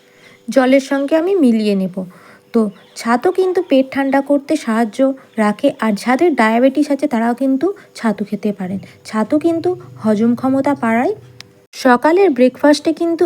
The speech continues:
এই শরবত কিন্তু রাখাই যায়, আর বাচ্চাদেরও কিন্তু এই ছাতু দেয়া যায়। তো আমি যখন ছাতু আর জল মিশিয়ে নিলাম, তার মধ্যে আমি লেবু দিয়ে দেব আর নুন দিয়ে দেব পরিমাণ মতো। আর তারপরে আমি ছাতুটা গ্লাসের মধ্যে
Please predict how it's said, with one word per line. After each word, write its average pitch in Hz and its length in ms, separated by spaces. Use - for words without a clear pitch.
এই 262 180
শরবত 220 480
কিন্তু 302 240
রাখাই 233 440
যায়, 180 280
আর 285 100
বাচ্চাদেরও 285 600
কিন্তু 285 320
এই 269 160
ছাতু 233 360
দেয়া 220 260
যায়। 196 240
তো 285 60
আমি 233 280
যখন 226 320
ছাতু 226 380
আর 262 120
জল 226 260
মিশিয়ে 294 340
নিলাম, 254 300
তার 202 140
মধ্যে 233 320
আমি 254 260
লেবু 226 360
দিয়ে 214 220
দেব 214 220
আর 226 200
নুন 339 260
দিয়ে 247 200
দেব 185 180
পরিমাণ 294 460
মতো। 185 320
আর 202 160
তারপরে 269 440
আমি 269 180
ছাতুটা 226 460
গ্লাসের 226 400
মধ্যে 226 340